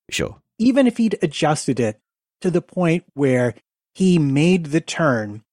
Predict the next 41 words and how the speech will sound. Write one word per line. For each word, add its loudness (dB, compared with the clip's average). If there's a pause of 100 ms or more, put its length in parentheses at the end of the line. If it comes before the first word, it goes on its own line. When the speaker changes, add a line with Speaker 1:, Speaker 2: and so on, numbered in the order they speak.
(140)
Speaker 2:
going 2 (280)
all 4
the 2
way -2 (720)
to -2
the 2
white -2
line -4 (260)
on 0
the -2
outside 0
of -6
turn 0
four -6
on 0
the 0
exit. -4 (280)
Speaker 1:
Yeah. -6 (380)
Speaker 2:
I 0
think 0
he'd 2
have 0
a 2
real 2
case -2
to -8
make 2 (640)
that -2
Hamilton, 2
if -4
he -6
made 2
the -2
overtake, -2
would 0
have -6
had -2
to -2
have -4
make 0
it -6